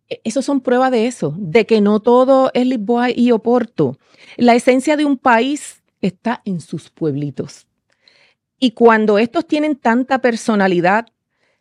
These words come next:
eh, es un-, una maravilla visitar un destino. Así que sabemos que allí hay mucha historia que contar,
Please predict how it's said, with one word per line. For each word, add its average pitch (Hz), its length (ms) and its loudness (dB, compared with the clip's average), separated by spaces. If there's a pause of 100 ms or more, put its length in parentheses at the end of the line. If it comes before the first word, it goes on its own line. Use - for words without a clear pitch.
(180)
eh, 190 500 2 (760)
es 196 300 -8 (460)
un-, 220 380 -4
una 220 160 -2
maravilla 160 840 -4
visitar 151 520 -4
un 160 100 0
destino. 165 560 -2 (220)
Así 196 260 -2
que - 320 0 (220)
sabemos 170 800 -4 (160)
que 208 140 -2
allí 170 260 -2
hay 175 140 0
mucha 175 360 0
historia 175 460 0
que 175 120 -6
contar, 165 640 -2